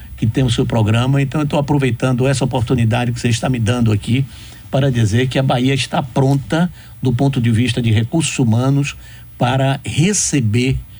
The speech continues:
o que o governo, e esse governo que é um governo desenvolvimentista,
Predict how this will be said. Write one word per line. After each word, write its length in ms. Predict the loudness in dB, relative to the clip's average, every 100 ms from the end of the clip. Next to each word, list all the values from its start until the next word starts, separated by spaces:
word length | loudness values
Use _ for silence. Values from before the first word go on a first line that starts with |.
| -20 -14 0
o 120 | 0
que 220 | 0 0
o 80 | 2
governo, 800 | 2 0 0 0 0 2 2 4
e 180 | 2 0
esse 160 | -2
governo 480 | -2 0 2 2 0
que 120 | 0
é 20 |
um 60 | 0
governo 340 | 0 2 2
desenvolvimentista, 1000 | 2 0 0 0 2 0 -2 -4 -2 -4